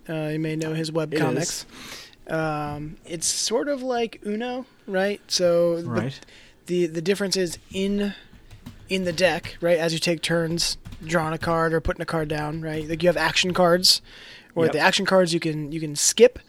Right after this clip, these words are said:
Speaker 1: a character,
Speaker 2: Yep.
Speaker 1: uh, or, um, a move or whatever, or, um, you can, uh, yeah, obviously draw a card at that point.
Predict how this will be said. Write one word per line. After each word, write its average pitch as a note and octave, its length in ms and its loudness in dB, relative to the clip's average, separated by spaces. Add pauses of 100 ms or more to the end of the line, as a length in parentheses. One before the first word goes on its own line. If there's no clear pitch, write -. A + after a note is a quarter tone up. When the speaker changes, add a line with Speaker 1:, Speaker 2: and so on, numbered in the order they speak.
(380)
Speaker 1:
a F#3+ 300 4
character, A#3+ 460 0 (500)
Speaker 2:
Yep. - 80 -6
Speaker 1:
uh, D#3+ 540 0
or, E3 100 2
um, D3+ 340 -2 (180)
a E3 80 -2
move F#3 220 6
or F#3+ 40 2
whatever, F#3+ 440 4
or, G3 500 6 (160)
um, D#3+ 760 0 (560)
you F3+ 220 0
can, D#3+ 720 -4 (640)
uh, D3+ 540 -4 (640)
yeah, E3+ 160 -4
obviously D3+ 180 -8
draw D3+ 200 -2
a D3+ 40 -4
card D#3 220 -4
at D3 60 -8
that D3 140 -4
point. D#3+ 220 -8